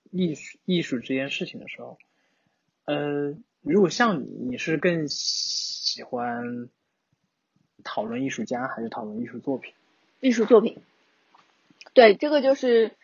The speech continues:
Speaker 2: 其实我想说的，中国现在有一个错误的观点，就是当我们提到原生艺术、素人艺术的时候，我们首先说的是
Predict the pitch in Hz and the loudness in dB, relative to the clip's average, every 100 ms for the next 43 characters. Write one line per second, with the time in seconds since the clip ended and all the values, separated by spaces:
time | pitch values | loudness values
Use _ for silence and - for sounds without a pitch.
0 | _ - 302 294 277 208 196 233 240 220 | _ -4 2 4 4 2 -4 -2 0 -2
1 | 285 294 240 214 262 254 233 208 175 - | -4 -2 -2 -2 -6 -4 -4 -2 -4 -2
2 | 208 196 185 _ _ _ _ - - 349 | 0 0 -4 _ _ _ _ -10 -4 0
3 | 262 233 196 190 175 170 175 _ 262 269 | 0 -2 -6 -4 -4 -6 -10 _ 0 0
4 | 294 269 170 190 220 220 202 - _ 302 | -2 -6 -6 -8 -6 -6 -6 -10 _ 0
5 | 294 208 220 - 208 202 190 208 240 233 | 0 -2 -6 -4 -4 -4 -8 -8 -8 -8
6 | - 180 - 254 202 214 214 180 160 - | -10 -16 -6 -2 0 -2 -6 -8 -10 -2
7 | 190 180 - 196 208 - - 226 240 233 | 0 2 2 -2 -2 -6 -6 -4 -4 -2
8 | 247 220 208 202 165 | -2 0 -2 -2 -2